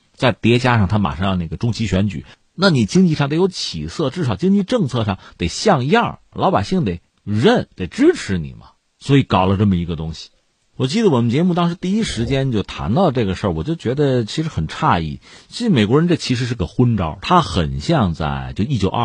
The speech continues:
二年到三三年那个经济危机那阵儿，就刚在美国爆发的时候，美国国内一些应该讲哈，完全不懂经济学的政客，就出于讨好民众的考虑嘛，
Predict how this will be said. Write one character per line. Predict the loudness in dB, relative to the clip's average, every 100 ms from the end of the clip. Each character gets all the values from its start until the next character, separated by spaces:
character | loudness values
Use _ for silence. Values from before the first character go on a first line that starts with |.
| 0
二 |
年 | 0 0 0
到 |
三 | 0 0
三 | 0 0
年 | 0 0
那 | -2
个 | -2
经 | 0 0
济 | 2
危 | 0
机 | 0 -2 -4 _ _
那 | 0 4 4 2
阵 | -2
儿， | -4
就 | -2
刚 | 0 0
在 | 0
美 | 0
国 | -2
爆 | 0 0
发 | 2 0
的 | 0
时 | -4
候， | -8 -10 -12 -20 -18 -2
美 | 2 2
国 | 2 0
国 | 2
内 | 2 2
一 | 0
些 | -2 -2 0 0
应 | 0 2
该 | 2 0
讲 | -2 -10
哈， | -14 -10
完 | -6
全 | -2 -2
不 | 0
懂 | -2 -2
经 | 2 2
济 | 0
学 | -2 -2
的 |
政 | 0 0 0
客， | -2 -6 _ _ _ _
就 | -8 -6
出 | 0 2
于 |
讨 | 2 -2
好 | -2
民 | 0 2
众 | 2 0
的 | -2
考 | -6 -6
虑 |
嘛， | -4